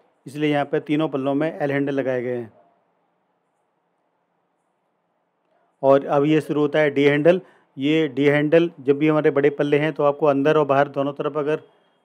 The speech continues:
हैंडल चाहिए, तो डी हैंडल यूज़ कर सकते हैं। इसमें भी कलर ऑप्शन आता है और वाइट भी आता है।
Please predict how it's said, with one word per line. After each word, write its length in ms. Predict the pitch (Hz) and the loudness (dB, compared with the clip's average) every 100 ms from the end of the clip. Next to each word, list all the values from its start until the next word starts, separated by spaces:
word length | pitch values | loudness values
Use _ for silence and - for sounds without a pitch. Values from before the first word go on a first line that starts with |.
| _ 135 | _ -2
हैंडल 240 | 143 160 | 2 2
चाहिए, 300 | 160 143 151 | 4 2 2
तो 120 | 151 | 2
डी 140 | 156 139 | 0 0
हैंडल 340 | 143 143 156 | 0 0 -2
यूज़ 260 | 135 147 143 | -2 -4 0
कर 100 | 143 | -2
सकते 300 | 151 143 160 | -2 -4 -4
हैं। 180 | 190 - _ _ _ _ _ _ - | -4 -6 _ _ _ _ _ _ -14
इसमें 240 | 135 151 | -6 -2
भी 80 | 151 | 0
कलर 280 | 151 147 147 | 2 4 4
ऑप्शन 280 | 143 156 147 | 2 0 0
आता 200 | 143 160 | 0 0
है 60 | |
और 80 | 147 | 2
वाइट 220 | 135 143 | 2 2
भी 100 | 151 | 2
आता 200 | 147 165 | 2 2
है। 100 | 170 | -4